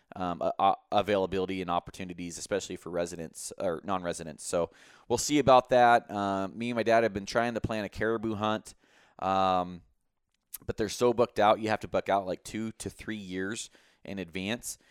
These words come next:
um, which I'm totally fine with, but, uh, scheduling that's kinda been a pain in the ass. Um, and yeah, and so I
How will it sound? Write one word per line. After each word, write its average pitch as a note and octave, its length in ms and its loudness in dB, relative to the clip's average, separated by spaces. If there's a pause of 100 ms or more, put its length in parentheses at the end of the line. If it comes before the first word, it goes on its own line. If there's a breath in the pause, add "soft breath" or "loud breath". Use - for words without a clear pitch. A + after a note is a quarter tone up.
(220 soft breath)
um, F2+ 260 -2
which A2 160 -4
I'm A2+ 100 -6
totally C3+ 400 0
fine B2+ 400 -2
with, F#2 340 -4
but, F#2 380 4
uh, F2 360 0 (680)
scheduling A#2 560 0
that's G2+ 200 -4
kinda G2 200 -6
been F#2 120 -2
a F2 40 -8
pain G#2 220 -6
in F2+ 100 -10
the F2+ 160 -6
ass. F2+ 360 -6 (500 soft breath)
Um, F2+ 540 0
and G#2+ 500 0
yeah, A#2 340 6
and G2+ 200 -8
so A2 160 2
I G2+ 140 2